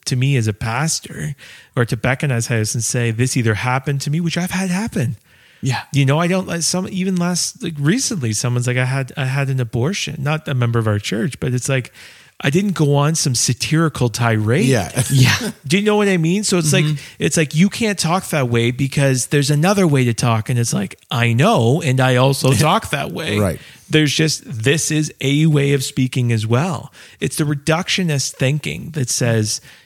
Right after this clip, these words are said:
Speaker 1: you know, if there's other ways of speaking, you can't speak that way. And I would say just time and place.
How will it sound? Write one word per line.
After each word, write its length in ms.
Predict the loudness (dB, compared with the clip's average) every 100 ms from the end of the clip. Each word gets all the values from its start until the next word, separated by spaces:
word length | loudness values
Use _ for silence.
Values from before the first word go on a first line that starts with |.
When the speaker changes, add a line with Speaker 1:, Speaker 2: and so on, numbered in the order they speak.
| _
Speaker 1:
you 140 | -2 0
know, 300 | 0 0 -6 _ _ -4
if 160 | -4 0
there's 240 | 0 2
other 220 | 0 0
ways 240 | 0 0 -2
of 100 | -4
speaking, 460 | -4 -4 -2 0
you 100 | 0
can't 380 | 0 -2 -2 -2
speak 380 | -4 -4 -4 -4
that 300 | -2 -2 -6
way. 320 | -12 -12 -14 -18 -20 _ _
And 80 | -2
I 40 | -2
would 100 | 0
say 100 | -2
just 240 | -2 -6
time 220 | -2 0 0
and 100 | -2
place. 480 | -4 -2 -4 -8